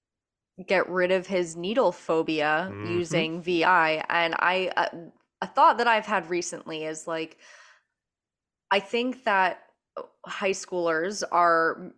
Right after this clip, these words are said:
Speaker 1: being told they have to choose their majors as soon as they get to college and everything. And, uh, y-, uh,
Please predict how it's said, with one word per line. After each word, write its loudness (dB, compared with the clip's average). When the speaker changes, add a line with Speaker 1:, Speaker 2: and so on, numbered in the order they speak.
Speaker 1:
being -4
told 0
they 4
have 0
to -10
choose -6
their 2
majors -4
as -6
soon -10
as -10
they -2
get -6
to -10
college 0
and -6
everything. -2
And, -2
uh, -18
y-, -4
uh, -4